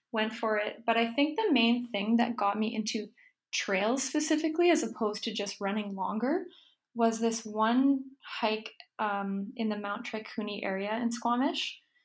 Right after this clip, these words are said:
And it was my friend Ryan, who's really into backcountry things. I had no idea what the backcountry was. Like, I was invited on this hike, and I was like, "Okay, yeah, I'd be down for a hike."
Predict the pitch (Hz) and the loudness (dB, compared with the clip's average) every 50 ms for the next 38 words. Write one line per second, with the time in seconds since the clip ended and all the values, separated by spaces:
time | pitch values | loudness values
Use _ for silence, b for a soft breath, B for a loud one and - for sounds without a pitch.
0 | _ _ _ _ _ _ _ 226 220 214 208 208 208 208 208 214 - 240 226 220 | _ _ _ _ _ _ _ -2 0 0 0 -2 -4 -6 -6 -8 -6 -4 -4 -4
1 | 214 - 233 214 214 214 - 226 220 226 220 220 196 190 196 202 208 208 202 190 | -2 -2 -2 -2 -2 -2 -2 -2 0 0 0 0 0 -2 0 0 -2 -2 -2 -2
2 | 196 196 196 - 214 214 - 196 202 208 208 214 208 208 208 202 - 202 208 202 | -4 -4 -6 -6 -8 -8 -6 -6 -6 -4 -4 -4 -4 -6 -8 -8 -8 -4 -4 -4
3 | 196 196 - - 208 202 - 233 220 214 202 - - 202 190 185 190 190 - - | -4 -4 -6 -8 -8 -6 -4 -6 -6 -6 -8 -8 -6 -6 -4 -4 -4 -4 -4 -4
4 | 208 214 233 233 240 220 220 208 202 202 196 196 208 196 196 190 202 196 - - | -2 -2 -2 -2 0 0 0 0 0 0 -2 -2 -2 -2 -2 -2 -4 -6 -6 -6
5 | - 196 202 196 - - 208 202 - 226 208 202 190 190 208 196 190 - - - | -4 -4 -4 -4 -8 -10 -10 -8 -6 -6 -4 -4 -4 -4 -4 -2 -2 -2 -2 -2
6 | - - - - b b b b b b b b b _ _ - 220 220 214 220 | -4 -6 -6 -12 b b b b b b b b b _ _ 2 2 2 2 0
7 | 220 214 208 208 208 208 214 226 233 240 254 262 254 - - 190 180 185 - - | 0 0 2 2 2 2 2 2 4 4 4 4 2 2 0 -2 -2 -2 -6 -10
8 | - - - _ _ _ _ _ _ _ _ _ _ - - - 220 220 214 202 | -14 -20 -20 _ _ _ _ _ _ _ _ _ _ -8 -2 0 2 2 2 2
9 | 202 202 220 208 214 - - 320 403 - 349 302 285 262 285 339 320 247 233 247 | 2 0 0 -2 -2 -2 0 0 2 2 4 4 4 4 4 4 4 2 0 -2
10 | 247 233 220 214 214 208 202 - 220 220 190 185 202 202 226 226 233 - | -4 -2 0 -2 -2 -2 -4 -4 -4 -4 -4 -4 -4 -4 -4 -6 -8 -14